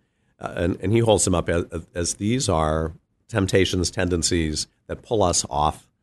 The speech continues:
the path that leads to holiness. And we sometimes get pulled off pretty far before we, we realize,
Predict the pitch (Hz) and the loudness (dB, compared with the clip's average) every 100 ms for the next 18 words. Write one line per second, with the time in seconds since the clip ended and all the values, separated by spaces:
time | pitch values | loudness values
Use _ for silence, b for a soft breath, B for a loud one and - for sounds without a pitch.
0 | _ - - 78 73 80 71 73 69 - | _ -14 -8 -6 -6 -8 -10 -10 -10 -10
1 | - _ _ - 90 113 90 58 - - | -16 _ _ -6 2 4 2 -2 -12 -18
2 | - _ - 82 73 73 73 - - 87 | -18 _ -10 -6 -4 -4 -4 -8 -12 -6
3 | - 90 85 80 - 78 92 82 78 - | -2 0 0 -2 -4 -4 -2 -2 -2 -4
4 | 80 117 147 87 85 78 78 73 - 78 | -6 -2 -2 -4 -4 -4 -4 -6 -10 -6
5 | 80 104 73 69 - | 2 4 2 0 -4